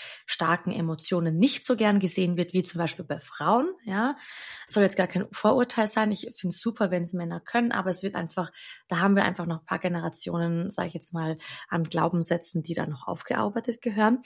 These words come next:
Und das heißt, da ist eher diese Hemmung und Unterdrückung eher ein Thema. Das heißt, man ignoriert seine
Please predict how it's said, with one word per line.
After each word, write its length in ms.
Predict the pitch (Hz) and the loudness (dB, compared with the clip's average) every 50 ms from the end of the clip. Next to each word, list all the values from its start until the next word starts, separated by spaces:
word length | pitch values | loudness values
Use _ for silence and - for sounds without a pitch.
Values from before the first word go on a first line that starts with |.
| - - - - - | -6 -12 -12 -8 -2
Und 100 | - 190 | -2 0
das 100 | 190 - | 0 2
heißt, 220 | - 185 175 - - | 2 0 0 2 0
da 160 | 160 160 185 | 2 2 2
ist 180 | 202 - - - | 0 0 -2 0
eher 200 | - 196 190 185 | 2 2 4 4
diese 500 | 196 175 165 - 180 170 170 160 160 - _ _ _ _ _ _ | 2 0 2 2 4 4 4 2 0 -6 _ _ _ _ _ _
Hemmung 380 | - - 190 190 196 196 190 | 0 4 6 8 8 8 8
und 120 | 180 165 - | 6 4 2
Unterdrückung 600 | 175 160 - - - - 180 175 - 170 - - | -2 -2 -4 -6 -4 -2 -2 0 0 -2 -2 0
eher 240 | - - 220 233 240 | 2 4 6 6 6
ein 140 | 220 214 214 | 6 4 2
Thema. 240 | - 202 190 190 | 2 2 2 2
Das 140 | 180 180 - | 2 0 -2
heißt, 160 | 175 165 - | -2 -4 -2
man 160 | 165 160 196 - | -4 -6 -6 -6
ignoriert 480 | 190 - 170 170 165 175 240 269 262 | -6 -4 -4 -2 2 2 2 2 2
seine 280 | - 214 196 190 - | 0 0 0 0 0